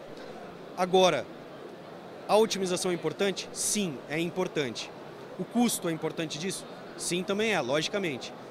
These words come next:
Agora, o principal ponto de, ah, benefício, pensando, ah, no sistema produtivo como um todo, é o impacto em produtividade.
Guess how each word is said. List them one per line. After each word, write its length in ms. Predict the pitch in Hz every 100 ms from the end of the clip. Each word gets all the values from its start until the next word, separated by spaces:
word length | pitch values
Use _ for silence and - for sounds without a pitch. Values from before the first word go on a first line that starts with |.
| - - -
Agora, 300 | 151 185 214
o 240 | 202 - 160
principal 720 | 233 277 - 262 - 185 170 -
ponto 480 | 180 175 160 - 117 - - - - - -
de, 400 | 127 170 151 139 - - - - - - - - - -
ah, 120 | 143 - 123
benefício, 880 | 240 233 190 - 185 220 - - 120 - - - -
pensando, 720 | 165 156 - 165 160 139 110 - - - -
ah, 540 | 139 131 123 120 117 107 - - - - - - - -
no 40 |
sistema 400 | 131 151 190 214
produtivo 400 | 190 175 156 165
como 180 | 151 151
um 20 |
todo, 280 | 139 175 170 156
é 80 |
o 80 | 175
impacto 440 | 170 - 170 156 151
em 40 |
produtividade. 760 | 147 143 135 131 120 107 98